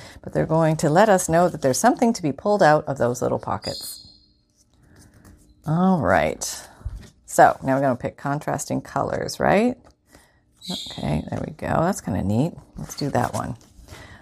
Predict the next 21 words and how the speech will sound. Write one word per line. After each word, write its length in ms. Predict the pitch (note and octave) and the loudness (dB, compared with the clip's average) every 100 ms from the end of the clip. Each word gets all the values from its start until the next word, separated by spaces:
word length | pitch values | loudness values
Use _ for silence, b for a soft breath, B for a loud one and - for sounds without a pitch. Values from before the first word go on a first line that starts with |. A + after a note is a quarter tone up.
| - | -6
Um, 640 | - C#3+ D3+ D3 C#3+ D3+ | 2 4 4 4 4 2
just 280 | C#3+ D#3 - | -2 -6 -4
going 280 | D#3 D#3 D#3 | -2 0 0
to 120 | - | -2
use 260 | D3 D#3 D#3 | -2 -2 0
some 220 | C#3+ C3 | 0 0
art 180 | B2+ C3 | 2 0
glitter 220 | C3+ D3+ | 2 2
glue. 240 | F#3 C4+ A#4 - _ - - _ _ _ _ _ _ _ - b b b _ | 4 4 4 -2 _ -20 -20 _ _ _ _ _ _ _ -20 b b b _
And 440 | - C#2 - F#2 E2+ | -8 -4 -2 -2 -4
I'm 60 | |
gonna 180 | - - - | -6 -8 -8
put 140 | D#3+ | -6
a 40 | D#3 | -4
bunch 360 | - D#3+ - | -2 -4 -4
here. 540 | - D#3+ D#3+ F#3+ C#4 F#4 B B _ | -4 0 4 6 4 0 B B _
You 80 | C#3+ | -18
see 160 | D#3 E3 | -12 -10
what 120 | F3 | -8
I'm 100 | F#3 | -6
doing? 320 | G3 A#3+ | -4 -4